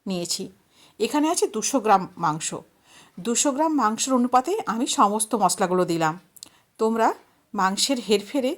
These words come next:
মশলাটাও বাড়িয়ে কমিয়ে নেবে। চাপা দিয়ে রেখে দিলাম চার ঘন্টা। চার ঘন্টা বাদে ফিরে এলাম। দেখো, চিকেনটা এই অবস্থায় রয়েছে। এবারে একটা ফ্রাইং প্যান বসিয়ে নিয়েছি। এরকম চাটু জাতীয় ফ্রাইং প্যান তোমাকে বসাতে হবে,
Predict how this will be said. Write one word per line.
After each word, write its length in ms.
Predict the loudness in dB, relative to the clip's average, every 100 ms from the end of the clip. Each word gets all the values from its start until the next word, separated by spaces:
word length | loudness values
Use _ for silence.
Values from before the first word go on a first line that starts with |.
| -8 -4
মশলাটাও 480 | -2 0 0 0 4
বাড়িয়ে 320 | 4 4 0
কমিয়ে 300 | -4 -4 -4
নেবে। 220 | -4 -4 -8 _ _ _ _ _ _ _ _ _ 0
চাপা 280 | 4 6 4
দিয়ে 160 | 4 2
রেখে 200 | 2 0
দিলাম 200 | 0 0 2
চার 200 | 4 4
ঘন্টা। 380 | 2 -2 -2 -6 -6 _ _ _ 0
চার 200 | 4 4
ঘন্টা 280 | 4 0 4
বাদে 220 | 4 4
ফিরে 300 | 2 0 2 2
এলাম। 200 | 0 -2 -8 _ _ -4
দেখো, 260 | -2 -2 -8
চিকেনটা 520 | -8 -4 -2 -2 -2 0
এই 120 | 2
অবস্থায় 420 | 2 2 -2 -2
রয়েছে। 340 | 0 -2 -6 -8 -12 _ _ -20 -20 _ 0
এবারে 240 | 2 2
একটা 240 | 0 0 -4 -4 -10
ফ্রাইং 280 | -2 2 2 0
প্যান 240 | 2 2 2
বসিয়ে 320 | 0 -2 -2
নিয়েছি। 340 | -6 -8 -8 -12 -16 _ _ _ _ _ -2
এরকম 360 | 0 2 -2 -4 -6 _ _ _ 2
চাটু 280 | 4 4 0
জাতীয় 340 | -2 -2 -6
ফ্রাইং 300 | -2 0 0 0
প্যান 260 | -4 -4 -4 -2
তোমাকে 260 | -2 0
বসাতে 340 | 0 -2 -4 -4
হবে, 240 | -4 -4